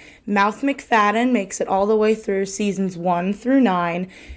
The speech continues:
And Millicent Huxtable joins during the time jump in season five, and she is Brooke's assistant at Clothes Over Bros. The parents that I would like to discuss in the show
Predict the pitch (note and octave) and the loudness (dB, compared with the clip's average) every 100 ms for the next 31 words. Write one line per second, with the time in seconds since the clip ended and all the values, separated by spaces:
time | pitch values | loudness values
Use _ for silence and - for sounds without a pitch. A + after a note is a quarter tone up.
0 | - A3 A#3+ D4 E4+ E4+ C#4+ A3+ A3 - | -4 2 4 4 2 -2 -2 -2 -4 -8
1 | F#3+ G#3+ G#3+ F3 G3 G3 F#3+ F#3 E3 F#3 | -2 2 2 2 0 0 -2 -4 -2 -2
2 | F3+ E3+ - B3 B3 A#3 A#3 A3+ A3 F#3+ | -2 -8 -2 2 4 4 2 0 -6 -6
3 | F#3+ F#3 F3+ - G#3 G3+ G3+ F#3 - B3+ | -6 -6 -6 -4 0 0 -2 -8 -4 0
4 | B3 - G#3 G#3+ - A3+ - F#3+ - F#3+ | 0 0 -4 -4 -4 -4 -2 -4 -2 -4
5 | - F#3 - E3+ E3+ D#3+ F3 E3 E3+ E3+ | -2 -8 -4 -2 0 -2 -2 -2 -2 -2
6 | - - - - - - - - A#3+ - | -2 -4 -6 -10 -16 -20 -20 -2 -2 2
7 | D4 D4+ F4 F4 D4+ A#3+ G#3 G#3+ G#3 F#3+ | 4 6 2 0 -2 2 4 4 2 0
8 | G3 G3 G3 - F3 F3 G3 G3+ G#3 F3 | 0 -4 -4 -2 -2 -2 0 2 2 2
9 | E3 E3+ | 2 -2